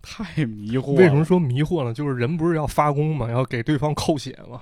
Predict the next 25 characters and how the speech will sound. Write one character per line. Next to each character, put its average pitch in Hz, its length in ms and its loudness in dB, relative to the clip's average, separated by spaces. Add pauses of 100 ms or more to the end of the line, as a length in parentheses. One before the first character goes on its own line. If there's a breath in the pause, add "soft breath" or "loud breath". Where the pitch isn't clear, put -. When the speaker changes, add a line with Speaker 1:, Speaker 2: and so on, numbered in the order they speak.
Speaker 1:
嗯。 110 380 -8
Speaker 2:
然 127 120 -2
后 143 60 4
天 175 240 -2
上 160 140 0
地 170 160 -12
下 127 100 -8
就 123 100 -6
出 - 220 -4
现 156 140 -2
好 120 120 -8
多 143 140 0
绸 - 300 0
缎， 160 160 2
就 139 100 2
给 135 100 2
人 110 100 0 (120)
缠 - 400 -2
起 - 80 4
来 143 140 2
了。 147 80 -6 (800 loud breath)
就 - 120 -4
这 165 100 0
么 165 120 2
打， - 160 -6